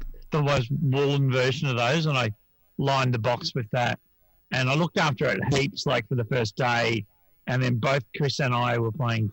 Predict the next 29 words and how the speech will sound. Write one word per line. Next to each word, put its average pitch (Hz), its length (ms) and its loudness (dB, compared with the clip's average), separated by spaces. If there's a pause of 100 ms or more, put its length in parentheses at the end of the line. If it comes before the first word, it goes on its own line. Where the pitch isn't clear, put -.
footy 120 200 -2
on 107 120 -2
the - 60 -2
Sunday, 113 560 0 (560)
and 123 160 -2
we 120 100 0
just 135 260 -4
kind 107 260 -4
of 101 140 -8
forgot 110 300 -4
about 113 340 0
it. - 120 -4 (800)
And, 110 320 0
um, 104 400 0 (720)
I 123 140 0
remember 123 340 2
going 113 320 0
out, 113 140 0
like, 107 140 -4
on 113 60 0
the 104 60 0
Sunday 113 320 -2
night 107 220 0
and 95 140 -4
seeing 110 200 -2
it 101 40 -4
was 98 140 -4
dead, 107 340 0 (460)
but 127 100 -2